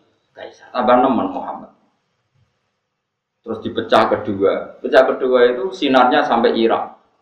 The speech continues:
Nabi juga komentar, "Nanti kamu akan menguasai Irak." Ketiga sampai kamu nanti menguasai Konstantinopel. Konstantinopel itu di Turki. Dulu namanya Konstantin. Tapi soal apa?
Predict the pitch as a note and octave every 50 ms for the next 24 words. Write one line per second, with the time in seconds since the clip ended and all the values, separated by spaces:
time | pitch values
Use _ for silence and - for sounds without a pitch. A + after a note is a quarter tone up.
0 | _ _ _ A2 - - G3+ G#3 E3+ C3 B2+ A#2+ - - B2 A#2 A#2 A#2+ A#2 A2+
1 | G#2 G2 G2 G2+ G#2+ B2 C#3+ - C3 B2 C3 - - - A2 G#2+ G2+ G2+ G2+ -
2 | - D#2+ C2 - B1 - - - _ _ _ _ _ _ _ _ _ _ _ _
3 | _ _ _ _ - G#2 - B2 A2+ - D#3 - F3 - - G#2+ G#2 G2+ - -
4 | - - G2 G2 A#2 C3+ C3+ B2 A2+ A2 A#2+ A2+ G#2+ G#2 G#2 G#2 G#2+ G#2+ G#2 G2+
5 | G2+ G#2 F#2+ G2+ G2 G2 G2 F#2 F2+ - - - - - B2+ - D#3 E3 F#3+ G3
6 | G3+ G3+ G3+ - - - - - D3+ C#3 - G3 F#3 - - - - - - -
7 | _ _ _ _ _ _ _ _ _ _ _ _ _ _ _ _ _ _ - G#2+
8 | A#2+ D#3+ E3 C#3+ C3 A#2 A2+ C3+ C#3 C3 G#2+ - - F#2 F#2 F2+ F2+ - - _
9 | _ _ _ _ _ _ _ _ _ _ _ _ _ _ _ _ _ _ _ _
10 | - _ _ _ _ _ _ _ _ _ _ _ - G#3+ - - E4+ - B3 -
11 | - - - - - - _ _ _ _ _ _ _ _ _ _ _ - - -
12 | - - -